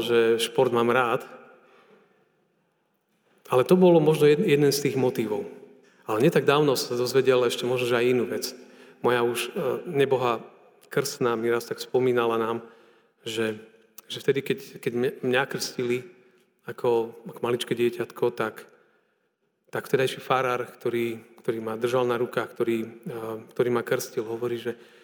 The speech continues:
že, že, že Marian neznamená iba, že Marian, ale hovorí, že to je meno, ktoré je zložené z dvoch ako keby mien, Mária a Ján.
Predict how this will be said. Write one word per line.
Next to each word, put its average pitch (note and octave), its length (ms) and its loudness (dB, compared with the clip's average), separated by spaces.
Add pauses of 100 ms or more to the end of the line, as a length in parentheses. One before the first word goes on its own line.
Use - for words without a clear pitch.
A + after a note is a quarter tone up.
(380)
že, A#2 240 -4 (320)
že, - 240 -6
že A#2 160 -10
Marian B2 480 0 (520)
neznamená B2 480 0
iba, A2+ 160 -4
že A2+ 80 -6
Marian, A2+ 600 -4 (600)
ale A#2 160 -2
hovorí, A#2+ 200 2
že A2+ 120 -4
to C3+ 120 0
je B2 80 0
meno, C3 240 0
ktoré B2 200 -2
je A#2+ 80 -6
zložené B2 360 0
z - 80 -10
dvoch - 360 -6
ako - 200 -14
keby B2+ 240 -4
mien, B2 260 0 (100)
Mária A#2 520 -4 (120)
a B2+ 80 -8
Ján. A2+ 400 -6